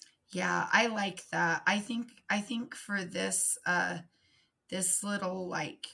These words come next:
we'll be in six month sections that will be our seasons. And we didn't know this really when we planned it, but, you know, maybe in a different, in addition to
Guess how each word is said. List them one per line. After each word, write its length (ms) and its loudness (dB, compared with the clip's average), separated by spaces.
we'll 160 -6
be 180 -4
in 140 0
six 400 4
month 360 -4
sections 920 0
that 140 -4
will 100 -8
be 200 -4
our 120 0
seasons. 880 0
And 220 4
we 120 -2
didn't 240 -4
know 160 0
this 300 0
really 200 -2
when 160 -2
we 120 -2
planned 420 0
it, 220 -4
but, 380 0
you 120 -6
know, 80 -2
maybe 320 -2
in 100 -2
a 100 -4
different, 440 -6
in 520 -2
addition 640 -2
to 240 -2